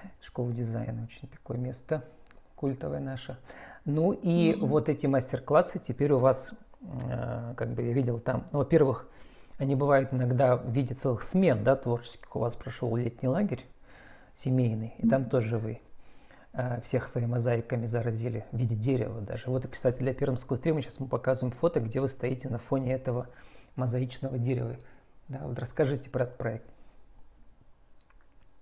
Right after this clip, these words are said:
Speaker 2: Ну да, благодаря как раз мастер-классу мы познакомились, э, с частной школой семейного образования.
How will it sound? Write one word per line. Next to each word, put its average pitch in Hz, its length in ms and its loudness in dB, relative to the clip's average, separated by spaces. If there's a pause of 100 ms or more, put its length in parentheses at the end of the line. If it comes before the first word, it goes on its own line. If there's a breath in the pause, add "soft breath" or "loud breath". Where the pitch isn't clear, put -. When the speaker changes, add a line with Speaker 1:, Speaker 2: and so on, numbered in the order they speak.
(680)
Speaker 2:
Ну 240 220 8
да, 254 180 12
благодаря 226 440 10
как 220 160 2
раз 226 200 8
мастер-классу 226 760 4
мы 214 100 -4
познакомились, 208 840 2
э, 190 180 4
с - 140 0
частной 202 560 6
школой - 800 2
семейного 196 460 2
образования. 185 640 2